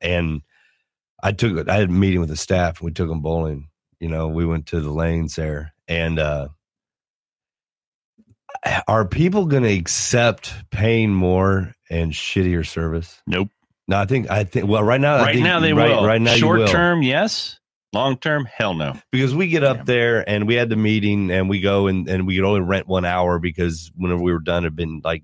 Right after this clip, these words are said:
Speaker 1: ten thirty and they close at eleven. And we go up there and there's two, you know, like, set of couches and there's a group of people that they, nobody was using the one lane that we're in the lane now. So you gotta kinda,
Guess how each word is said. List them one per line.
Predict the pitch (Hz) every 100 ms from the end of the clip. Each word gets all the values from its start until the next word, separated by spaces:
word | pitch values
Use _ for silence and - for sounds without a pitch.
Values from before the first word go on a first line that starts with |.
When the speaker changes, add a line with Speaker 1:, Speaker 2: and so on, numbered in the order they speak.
| _
Speaker 1:
ten | 92 85
thirty | 82 87 82 82
and | 80
they | 80
close | 87 82
at | 80
eleven. | 80 80 80 80 80 _ _ _ _ _ _
And | 95 104
we | 120
go | 143 123
up | 101 85
there | 92 92 90
and | 82
there's | 87 82 80 - _
two, | - 117 - - _
you | 101
know, | 98
like, | 92 85 -
set | - 110
of | 95
couches | 98 92 82 87
and | 87
there's |
a | 82
group | 120 110
of | 87
people | 135 110 - - _ _ _ _ 85
that | 95 92
they, | 98 95
nobody | 110 107
was | 98
using | 104 92
the | 90
one | 92 92
lane | 92 92
that | 82
we're | 87 98
in | 82
the | 80
lane | 87 80
now. | 69 65
So | - 85
you | 78
gotta | 87 80
kinda, | - 87 78 71